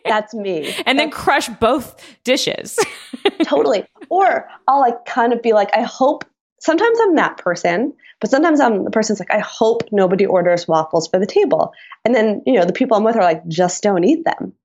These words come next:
Speaker 1: Like, if you don't want them, don't eat them." But, like, I don't, like, I don't have that. And I can't just have a bite. Like, I can't just be like, "What, I wonder what those waffles taste like," as if I don't know what waffles taste like. And I'll have a bite. And then, like,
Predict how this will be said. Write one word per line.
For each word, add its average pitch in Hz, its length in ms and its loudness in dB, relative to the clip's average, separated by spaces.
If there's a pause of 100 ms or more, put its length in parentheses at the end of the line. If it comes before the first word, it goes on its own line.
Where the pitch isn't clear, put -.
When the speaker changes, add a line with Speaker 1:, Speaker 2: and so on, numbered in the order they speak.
(300)
Speaker 1:
Like, 208 120 0
if 220 120 2
you 220 80 4
don't 196 260 2
want 190 280 2
them, 160 220 0
don't 196 180 -2
eat 311 180 2
them." 160 260 -6 (440)
But, - 140 2
like, 190 300 0
I 196 140 2
don't, 185 200 -2 (100)
like, 180 200 -4 (720)
I 196 80 2
don't 190 200 0
have 269 280 0
that. 135 220 -6 (120)
And 220 80 2
I 220 60 2
can't 208 280 -2
just 185 160 -10
have 175 180 -2
a 151 80 -2
bite. 180 440 -4 (400)
Like, 165 240 0 (460)
I 202 80 0
can't 226 220 0
just 214 160 -2
be 226 60 4
like, 180 160 2
"What, 202 240 0 (200)
I 214 80 2
wonder 226 220 2
what 247 100 0
those 277 180 2
waffles 240 380 0
taste 160 260 -4
like," - 440 -4
as 190 80 0
if 220 80 2
I 202 80 2
don't 196 160 2
know 208 80 2
what 208 140 2
waffles 226 420 -2
taste 156 260 -4
like. 151 260 -4
And 190 120 0
I'll 180 120 4
have 185 160 2
a 180 60 4
bite. 214 340 2
And 185 140 0
then, 175 140 2
like, 165 400 0